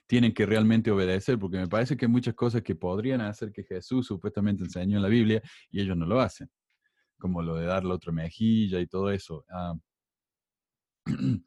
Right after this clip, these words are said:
pero entonces eso me parece un poco hipócrita. Ah, no sé.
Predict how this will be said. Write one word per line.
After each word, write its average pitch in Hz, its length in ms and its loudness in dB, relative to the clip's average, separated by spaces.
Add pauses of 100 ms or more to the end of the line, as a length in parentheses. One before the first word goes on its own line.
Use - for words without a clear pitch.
(400)
pero 107 380 2
entonces 151 460 2
eso 165 160 2
me 131 100 6
parece 117 300 2
un 110 60 2
poco 104 240 -2
hipócrita. 92 640 -4 (560)
Ah, 90 340 -6 (1000)
no 90 240 -10
sé. 82 240 -10